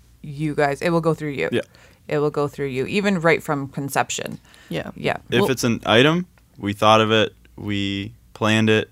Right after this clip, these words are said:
Speaker 2: the artist made it, and then we uploaded it and,
Speaker 1: Mm-hmm.
Speaker 2: and shipped it into the game.
Speaker 3: We can also extend that to your gem event rewards. Um, our producer also h-, uh, has a helping hand in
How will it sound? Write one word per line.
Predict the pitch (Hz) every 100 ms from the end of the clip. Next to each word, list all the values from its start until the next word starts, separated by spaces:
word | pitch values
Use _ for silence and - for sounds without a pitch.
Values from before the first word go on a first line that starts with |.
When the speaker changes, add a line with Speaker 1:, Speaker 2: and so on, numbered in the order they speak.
| _
Speaker 2:
the | - 98
artist | 101 95 101
made | 104 101
it, |
and | 98 95
then | 92
we | 92
uploaded | 92 - 98 92
it | 95 -
and, | 80 90
Speaker 1:
Mm-hmm. | - 147 -
Speaker 2:
and | -
shipped | - 95 -
it | 95
into | 92 -
the | -
game. | - 113 _ - _ _ _
Speaker 3:
We | -
can | 196 202
also | 214 214 226 202 185 160 - _ -
extend | 170 - - 165 160
that | 151 143
to | - 170 156 151
your | 151 151 143 139 143
gem | - 151 175
event | 180 190 190
rewards. | 202 208 240 269 - - - - - - _ _ -
Um, | 160 151 147 135 -
our | 170 160 151 - _ _ _ _ _ -
producer | 180 165 165 - 190 175 165 151 _ _ _ _ -
also | 160 - 165 156 151
h-, | 160 - _ -
uh, | - 127 147 147
has | 160 160
a |
helping | 165 156 151 160
hand | 156 151
in | 135 151